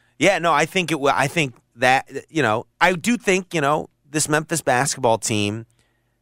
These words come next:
at least as currently constituted, so no Damare Franklin yet, it's flawed in a way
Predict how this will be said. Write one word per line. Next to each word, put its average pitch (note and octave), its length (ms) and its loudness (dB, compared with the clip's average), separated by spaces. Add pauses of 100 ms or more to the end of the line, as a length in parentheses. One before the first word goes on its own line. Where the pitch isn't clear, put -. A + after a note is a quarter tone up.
(320)
at B2 100 0
least E3+ 300 2
as F3 160 2
currently D3 400 0
constituted, G2+ 680 -2
so G#2+ 140 -6
no A#2 220 2
Damare A#2 540 2
Franklin A2 520 -4
yet, B1+ 220 -20 (800)
it's D3 260 -2
flawed D#3 680 2
in D#3+ 140 -2
a C#3 80 2
way A#2 640 0